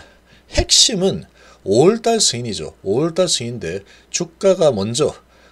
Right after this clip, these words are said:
아주 많이 한번, 아, 휘몰아친 그런 위치다. 아주 크게 휘몰아친 위치까지 올랐죠. 이제 사만 팔천 원까지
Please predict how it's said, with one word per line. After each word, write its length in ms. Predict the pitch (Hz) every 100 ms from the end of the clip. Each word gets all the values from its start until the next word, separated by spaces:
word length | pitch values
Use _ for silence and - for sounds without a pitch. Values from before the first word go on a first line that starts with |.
| _
아주 340 | 127 139 135
많이 440 | 92 85 90 117 151 _ _
한번, 640 | - 87 101 82 127 220 - _
아, 220 | - 143 -
휘몰아친 880 | - 151 170 147 - - 190 220 226 _ _
그런 280 | - 135 113
위치다. 420 | 117 - 90 92 _ _ _ _ _ _ _ _ _ _ _ _ _ _ _ - - - - -
아주 260 | 147 185 196
크게 520 | - 277 226 151 202
휘몰아친 720 | 202 - 185 196 175 - 139
위치까지 580 | 139 - 160 143 98 104
올랐죠. 460 | 160 147 95 - - - -
이제 140 | 107 127
사만 380 | - 139 165
팔천 440 | 160 - 202 - 208
원까지 580 | 160 113 87 92 165